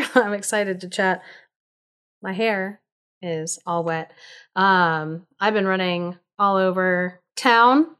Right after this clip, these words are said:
in the hot summer heat, trying to get children where they are. And so I, uh, just got out of the shower. <laughs>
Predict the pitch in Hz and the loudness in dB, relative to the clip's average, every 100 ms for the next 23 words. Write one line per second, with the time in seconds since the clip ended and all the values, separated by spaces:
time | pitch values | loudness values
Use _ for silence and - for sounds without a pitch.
0 | _ 214 202 196 190 - - 185 180 - | _ -2 0 2 0 0 -2 -2 -4 -2
1 | 214 277 - - - - _ - 190 185 | -2 -2 -6 -16 -20 -20 _ -2 0 0
2 | 185 196 185 180 175 _ - 277 262 214 | -2 0 0 0 -2 _ -2 0 2 2
3 | 190 190 190 185 185 180 180 190 196 - | 0 -2 -2 -2 0 0 0 -2 -4 0
4 | 208 190 190 - - - _ _ _ _ | 0 0 -2 -8 -20 -20 _ _ _ _
5 | - 233 254 269 269 269 - 226 233 226 | -2 0 0 0 -2 -4 -6 -6 -4 -4
6 | 220 240 - 269 277 262 - 294 269 - | -6 -10 -8 -6 -4 -4 -6 -10 -10 -14
7 | 202 220 | -16 0